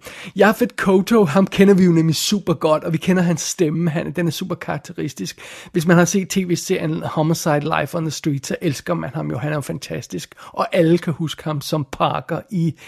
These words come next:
Alien. Og jeg føler nogle gange, at man tager Yaphet Kotto sådan en lille smule for givet i Alien, øh, fordi der er så meget andet nonsens i den film, der er så fantastisk, men altså, han er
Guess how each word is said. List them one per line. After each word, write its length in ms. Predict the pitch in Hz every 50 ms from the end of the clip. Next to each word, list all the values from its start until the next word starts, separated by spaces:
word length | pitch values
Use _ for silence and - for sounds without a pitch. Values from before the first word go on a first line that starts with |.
| - - _ _
Alien. 560 | - 170 147 139 139 147 151 160 156 147 147 131 - - - - -
Og 60 | -
jeg 100 | 175 170
føler 180 | - 233 220 214
nogle 160 | 208 196 190
gange, 240 | 180 160 165 180 -
at 80 | 180
man 120 | 170 170 160
tager 220 | - - 170 151
Yaphet 380 | 147 156 151 143 - 170 147 -
Kotto 480 | - - 175 156 143 - - 170 160 147
sådan 120 | - 180 180
en 140 | 175 156
lille 260 | 147 143 160 165 175 165
smule 320 | - - 180 151 156 165
for 320 | 165 - - 170 139 - -
givet 520 | - 160 147 147 151 156 151 160 185 202 -
i 180 | 170 156 160 - -
Alien, 600 | 160 151 143 151 156 156 160 170 160 151 143 139 - - - - - - - - - - - -
øh, 160 | 165 151 143
fordi 200 | - - 131 165
der 80 | 170 160
er 60 | 147
så 100 | 131 147
meget 360 | 139 135 143 135 147 156 156
andet 380 | - 151 143 151 160 165 143 127
nonsens 560 | - 180 160 151 160 160 147 - 175 170 - 170
i 40 |
den 200 | 151 160 160 151
film, 220 | 143 - 170 165 165
der 100 | - 151
er 80 | 147
så 100 | 139 -
fantastisk, 720 | 147 139 143 - - 156 151 139 - - 190 170 - - -
men 180 | 170 160 156
altså, 200 | - - - - -
han 240 | - - 175 165 160
er 100 | 160